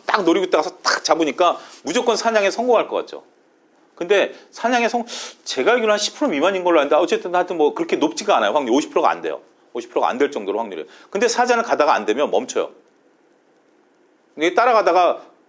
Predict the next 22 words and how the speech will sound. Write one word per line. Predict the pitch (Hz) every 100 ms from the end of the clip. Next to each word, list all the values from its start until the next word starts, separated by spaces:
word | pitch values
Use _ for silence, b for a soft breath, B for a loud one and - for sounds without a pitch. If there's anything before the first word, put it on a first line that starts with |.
| _ _
그러니까 | 202 180 - -
원래 | - 180 240 233
그 | 220 196 185 180
초식 | 277 -
동물들의 | 311 262 233 202 190
특성이 | 190 - 208
뭐예요? | 139 98 82
초식 | - 262
동물들은 | 285 240 208 202
사자랑 | 226 220
싸울 | 214 233
수 | 233
없으니까 | 175 - 135 190 254 B B
생존 | - 294 294 302
본능으로 | 226 196 170 165 190 - B B -
엄청나게 | 254 320 - 311 240
빨리 | - 220
달리는 | 175 127 104
거 | 90
아니에요? | 78
순간 | 71 311 254 156
가속으로. | - 131 127 87